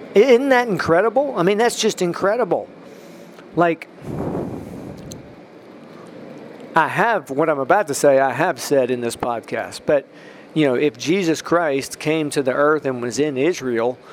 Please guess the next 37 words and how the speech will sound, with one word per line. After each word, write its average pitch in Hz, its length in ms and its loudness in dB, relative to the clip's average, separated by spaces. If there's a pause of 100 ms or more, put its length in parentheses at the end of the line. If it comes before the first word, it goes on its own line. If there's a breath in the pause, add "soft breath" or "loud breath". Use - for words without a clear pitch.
(200 loud breath)
well, 147 320 -2 (160)
we 147 260 -2
would 147 180 -2
want 147 400 -4
to 151 60 -8
go 147 240 -2
there 120 300 -4
right 143 240 -2
away, 156 380 -4
right? 139 320 -4
We, 147 120 -2
I 143 60 -2
mean, 135 320 -8 (480 loud breath)
millions 175 560 -4
upon 147 600 -8
billions 180 500 -4
of 160 100 -4
people 160 420 -4
would 135 180 -4
want 151 240 -4
to 143 80 -8
go 143 280 -2
there 131 320 -4
and 135 280 -8
just 147 260 -6
to 147 120 -4
see 226 580 -6
him, 127 440 -6
even 170 320 -4
just, 156 320 -6 (800 loud breath)
well, 180 280 -2
we 160 160 -4
don't 180 160 -2
have 170 180 -4
to 180 80 -10
do 208 220 -4
that. 170 220 -4